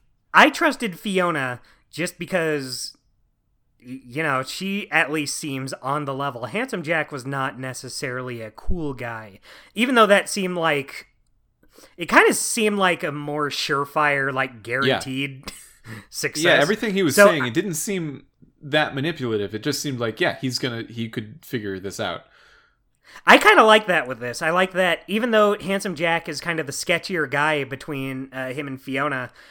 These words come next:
Speaker 1: Fiona's the one who's just telling you to trust her. She doesn't tell you a plan. Meanwhile, Handsome Jack's like, "Look, I can hack into these and it'll be totally cool and fine."
Speaker 2: Yeah, this, this
Speaker 1: Uh,
Speaker 2: is one of the, uh, instances where I felt like my, uh,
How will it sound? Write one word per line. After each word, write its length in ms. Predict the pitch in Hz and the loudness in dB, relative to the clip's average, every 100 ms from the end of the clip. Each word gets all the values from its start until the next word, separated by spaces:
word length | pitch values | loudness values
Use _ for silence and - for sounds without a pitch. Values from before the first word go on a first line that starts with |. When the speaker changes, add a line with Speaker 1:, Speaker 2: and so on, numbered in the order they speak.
| - _ | -20 _
Speaker 1:
Fiona's 540 | - 196 220 277 196 | -2 6 6 6 4
the 100 | 208 | 2
one 240 | 196 185 | 2 2
who's 180 | 175 170 | -2 -6
just 240 | 131 170 - | -4 -4 0
telling 240 | 190 175 | 0 0
you 80 | 165 | -2
to 100 | 147 | -4
trust 340 | - 156 160 | 0 -2 -2
her. 140 | 113 104 | -8 -12
She 140 | - | -4
doesn't 220 | 214 190 | -2 -2
tell 160 | 156 185 | -2 -2
you 120 | 180 | -2
a 40 | 139 | -4
plan. 380 | - 180 170 135 | -2 0 0 -2
Meanwhile, 360 | 202 190 160 | 0 2 2
Handsome 260 | 160 160 160 | 0 -6 -6
Jack's 260 | 143 165 151 | -2 -2 -4
like, 140 | 131 - - | -10 -14 -12
"Look, 280 | 151 190 165 | 4 4 6
I 120 | 185 240 | 4 4
can 120 | 277 | 4
hack 260 | 202 185 | 0 0
into 160 | 185 165 | -2 -4
these 360 | 160 160 160 151 | -4 -4 -4 -6
and 300 | 139 135 131 | -6 -6 -10
it'll 440 | 117 135 139 147 | -12 -10 -6 -6
be 220 | 131 135 131 | -6 -6 -6
totally 340 | 156 139 131 | -6 -6 -6
cool 240 | 123 139 120 | -8 -10 -10
and 100 | 113 | -10
fine." 200 | 110 90 | -14 -2
Speaker 2:
Yeah, 240 | 156 143 | 2 2
this, 320 | 131 139 208 - | 2 2 2 0
this 260 | 160 160 | -2 2
Speaker 1:
Uh, 220 | 139 135 131 | 4 2 2
Speaker 2:
is 280 | 170 135 131 | 0 0 -6
one 200 | 143 151 | -2 0
of 60 | |
the, 240 | 131 131 131 | 2 0 2
uh, 420 | 131 117 113 107 - | 2 4 2 -2 -4
instances 640 | 127 127 139 123 139 120 | -6 -6 -6 -4 -2 -2
where 180 | 123 120 | -2 -2
I 140 | 113 117 | -2 -4
felt 300 | - 120 113 | -2 -4 -2
like 200 | 104 123 | -6 -4
my, 460 | 113 107 101 98 - _ _ _ _ _ - | -6 -4 -6 -10 -12 _ _ _ _ _ -4
uh, 300 | 107 98 | -2 -2